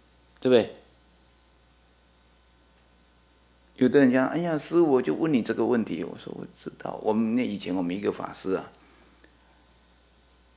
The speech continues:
嗯，他到几乎每天都在为人家助念，死一个四十九天，除以七，七天，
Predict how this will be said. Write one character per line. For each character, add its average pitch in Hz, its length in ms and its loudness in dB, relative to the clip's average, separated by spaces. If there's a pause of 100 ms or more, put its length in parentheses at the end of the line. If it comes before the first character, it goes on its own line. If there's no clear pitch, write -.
(220)
嗯， 113 680 0 (680)
他 151 140 -4
到 135 320 2
几 147 340 -2
乎 143 240 2
每 113 320 2
天 110 340 -4
都 110 220 2
在 104 400 0 (160)
为 120 160 0
人 90 160 -6
家 90 140 -4
助 90 240 -8
念， 87 160 -8 (1900)
死 107 320 0
一 127 160 4
个 - 320 4
四 - 240 -4
十 110 80 0
九 - 180 -2
天， 92 340 -4 (2000)
除 131 220 6
以 113 100 6
七， 117 340 2
七 117 300 0
天， 107 400 0